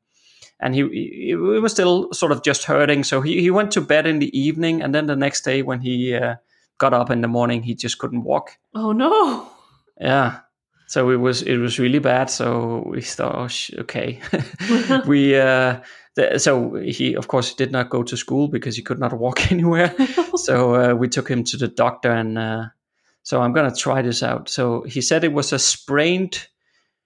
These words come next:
Speaker 1: cruciate ligament. <laughs>
Speaker 2: Okay.
Speaker 1: I hope that's how you <laughs> pronounce it.
Speaker 2: I think that's pretty close. I actually, um, we had a dog who sprained his cruci-, uh, <laughs> yeah, I'm not gonna pronounce it either, but ligament as well. So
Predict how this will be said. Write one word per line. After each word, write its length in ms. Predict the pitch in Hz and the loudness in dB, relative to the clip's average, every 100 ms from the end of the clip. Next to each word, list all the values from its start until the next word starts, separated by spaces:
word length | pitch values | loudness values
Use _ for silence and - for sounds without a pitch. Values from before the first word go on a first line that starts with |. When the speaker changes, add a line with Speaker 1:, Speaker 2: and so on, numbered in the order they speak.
| _ _ _ _ _ - | _ _ _ _ _ -12
Speaker 1:
cruciate 1120 | - - 185 226 - - 233 - 180 196 - | -10 -4 0 0 2 0 0 0 0 0 0
ligament. 640 | 156 185 254 240 269 294 - | 0 2 2 0 0 -2 -6
<laughs> 60 | - | 0
Speaker 2:
Okay. 420 | 262 392 392 403 | 2 4 2 2
Speaker 1:
I 60 | |
hope 280 | 190 175 175 | 0 0 2
that's 200 | 143 139 | 2 0
how 160 | - 160 | 2 2
you 220 | - 196 | 4 2
<laughs> 20 | |
pronounce 680 | 165 202 180 - 180 - - | 2 2 2 2 0 0 -4
it. 260 | 165 202 - - | -4 -6 -16 -4
Speaker 2:
I 300 | - 233 277 | -2 2 2
think 220 | - 349 | 0 0
that's 200 | 381 381 - - | 0 0 -4 -6
pretty 320 | 339 285 262 | -2 0 -2
close. 380 | 247 302 302 320 | 0 2 2 4
I 100 | 208 | 2
actually, 340 | 262 277 233 | 2 -2 -2
um, 320 | - 202 185 - 196 | 2 2 2 -2 -2
we 140 | 214 | 0
had 160 | 220 196 | 2 -2
a 60 | |
dog 340 | 208 220 339 240 | 2 2 2 0
who 140 | 202 | -4
sprained 560 | 196 - 185 165 160 170 | -4 -4 -2 -2 -4 -4
his 300 | 214 170 170 | -2 -2 -4
cruci-, 640 | - 202 202 208 185 175 | -6 -6 -4 -4 -2 0
uh, 260 | 170 165 190 | 0 0 2
<laughs> 320 | 220 254 - | 2 0 2
yeah, 120 | 208 | 0
I'm 60 | 180 | 2
not 120 | 185 | 0
gonna 140 | 185 | 0
pronounce 220 | 190 170 | 0 -2
it 80 | 185 | 0
either, 240 | 175 202 151 | 0 0 0
but 200 | 156 165 | 0 0
ligament 360 | 170 175 170 | 0 0 2
as 140 | 165 170 | 0 2
well. 400 | 170 170 143 175 | 2 2 2 -2
So 380 | 190 165 151 | -2 -2 -2